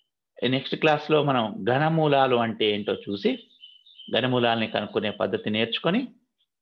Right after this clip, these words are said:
ఆరు పాయింట్ ఐదు అభ్యాసం చేసి ఈ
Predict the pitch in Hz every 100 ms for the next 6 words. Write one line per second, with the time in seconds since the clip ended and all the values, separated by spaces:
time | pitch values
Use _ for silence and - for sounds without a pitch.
0 | - 104 127 120 117 110 104 104 104 98
1 | 98 104 104 92 107 110 - 214 - _
2 | - _ _ - - - 113